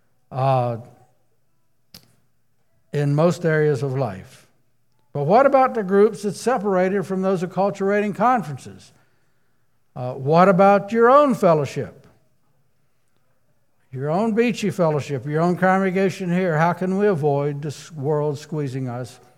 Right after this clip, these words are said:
into its mold? And I'd like to mention five things here as we,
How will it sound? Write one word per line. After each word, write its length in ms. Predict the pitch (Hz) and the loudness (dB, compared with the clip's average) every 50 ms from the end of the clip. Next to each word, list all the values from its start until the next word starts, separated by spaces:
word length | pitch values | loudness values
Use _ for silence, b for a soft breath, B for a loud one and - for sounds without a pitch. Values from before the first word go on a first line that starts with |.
| b b b b b | b b b b b
into 400 | - 147 143 143 135 - 139 135 | -8 -6 -6 -6 -4 -4 -4 -4
its 160 | 135 127 - - | -4 -4 -6 -4
mold? 460 | 180 196 202 170 135 120 113 107 127 | -2 0 0 0 0 -2 -6 -10 -10
And 100 | 131 143 | -8 -6
I'd 160 | 156 185 196 | -4 -2 0
like 240 | 185 190 190 156 - | 0 0 0 -2 -4
to 280 | - 165 165 160 147 B B B B B B B B | -6 -4 -4 -4 -6 B B B B B B B B
mention 380 | 151 151 160 151 139 151 156 143 | -4 -4 -2 -2 -4 -6 -6 -2
five 340 | - 175 175 180 185 175 | 2 4 4 4 4 2
things 320 | 180 180 165 165 160 139 - | 2 0 0 0 -2 -4 -4
here 260 | 160 147 147 151 151 | -2 -2 0 0 0
as 180 | 147 143 113 117 | -2 -2 -4 -4
we, 280 | 135 139 143 135 127 | -2 -2 0 -2 -4